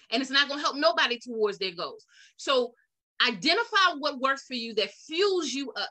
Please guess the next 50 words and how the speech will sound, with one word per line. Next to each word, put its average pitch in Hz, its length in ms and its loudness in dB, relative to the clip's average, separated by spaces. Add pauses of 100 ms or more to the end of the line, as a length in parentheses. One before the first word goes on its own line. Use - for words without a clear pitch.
that 220 180 -4
gives 339 280 -2
you 311 260 -8
energy, 220 440 -4 (420)
and 294 140 2
then 311 140 0
go 311 100 2
make 277 220 0
it 262 60 -4
happen. 320 360 -4
But 233 160 -4
then 285 160 -4
when 277 140 -4
it's 233 160 -4
go 285 140 0
time 330 400 -2
and 302 80 -6
it's 285 100 -6
time 311 320 0
to 294 80 -8
work, 330 240 4 (380)
put 339 160 -2
a 285 60 2
blinder 311 480 2 (100)
on 285 160 -6
to 294 200 -10
anything 311 420 -6
that's 294 180 -2
gonna 262 180 -8
try 254 260 -2
to 254 80 -4
distract 294 580 -4
you. 233 100 -10 (240)
Put 403 140 -4
a 302 80 -2
blinder 359 400 2
onto 277 480 -4
it. - 60 -10 (680)
This 339 260 0
is 339 120 0
your 370 140 -2
time 311 340 0
to 254 60 -4
go. 247 300 -2
This 320 200 -6
is 285 120 -10
your 302 100 -8 (120)
time 262 240 -2
to 226 60 -4
build. 202 360 -2